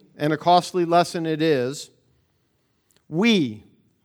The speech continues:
have not equipped this church well on how to ha-, handle disagreements,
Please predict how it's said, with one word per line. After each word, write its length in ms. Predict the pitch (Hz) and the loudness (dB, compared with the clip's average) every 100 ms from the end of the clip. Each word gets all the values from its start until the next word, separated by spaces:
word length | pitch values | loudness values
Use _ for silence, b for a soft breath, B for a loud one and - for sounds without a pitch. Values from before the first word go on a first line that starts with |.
| _ _ _ _ _ _ _ _ _ _ | _ _ _ _ _ _ _ _ _ _
have 180 | - 160 | 0 0
not 200 | 170 185 | 4 2
equipped 400 | 180 - 196 156 | 2 -2 -4 -2
this 200 | 160 170 | -6 -6
church 320 | - 175 147 | -4 -4 -4
well 360 | 156 170 165 135 | 0 4 4 4
on 140 | 135 | 0
how 180 | 135 151 | -2 0
to 120 | 156 | 0
ha-, 280 | 143 151 156 | 0 -4 -4
handle 320 | 135 156 143 | -2 -2 -2
disagreements, 960 | 135 143 143 127 151 139 107 107 - | -4 -6 -6 -6 -4 -4 -8 -12 -20